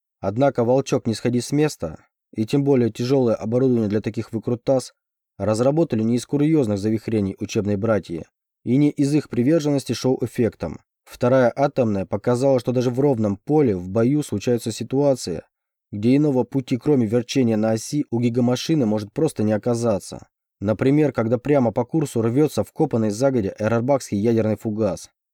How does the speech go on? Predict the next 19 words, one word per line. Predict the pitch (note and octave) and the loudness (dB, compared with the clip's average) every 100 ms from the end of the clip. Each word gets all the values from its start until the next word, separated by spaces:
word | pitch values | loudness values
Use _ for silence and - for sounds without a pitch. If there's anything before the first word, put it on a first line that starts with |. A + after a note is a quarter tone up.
| - | -14
В | |
сегодняшнем | - B2+ E3+ D#3 C3+ A#2+ | -2 2 2 2 -2 -4
случае | - A#2+ G#2 F2+ D#2 F#2+ _ | -2 -2 -2 -6 -10 -14 _
Туторрор | - A2+ C3+ B2+ C#3+ D#3 D3 _ - | -6 -2 0 2 2 2 -2 _ -6
рисковал | G2+ - G#2+ B2+ B2 | -6 -4 0 0 0
предопределенно, | A2 G#2 G#2+ A#2+ A#2+ A2 F2+ D#2 - _ - | -2 -4 -2 2 2 2 -2 -8 -16 _ -6
и | G2 | -2
ему | A2 D3+ | 0 0
без | D3 C3 | 0 0
вариантов | C#3 D3+ D3+ A#2+ - | 0 2 2 0 -2
требовалось | C3 C3+ G#2 F2+ | 0 2 0 -2
развернуть | G2+ G2+ A2 A2+ A#2 | -4 -2 -2 -2 -2
ящер | B2+ B2+ A2 | 0 0 -2
назад, | A2 G#2+ G#2+ F2 - _ - | 0 0 -2 -4 -6 _ -6
для | G2 A2 | 0 0
хода | - E3 C3 F2+ - | 2 2 2 -2 -4
вниз | G2+ A#2+ - | -4 -4 -2
по | B2+ | -2
ущелью. | A#2+ - A2+ F2 D#2 | -2 -2 -2 -2 -6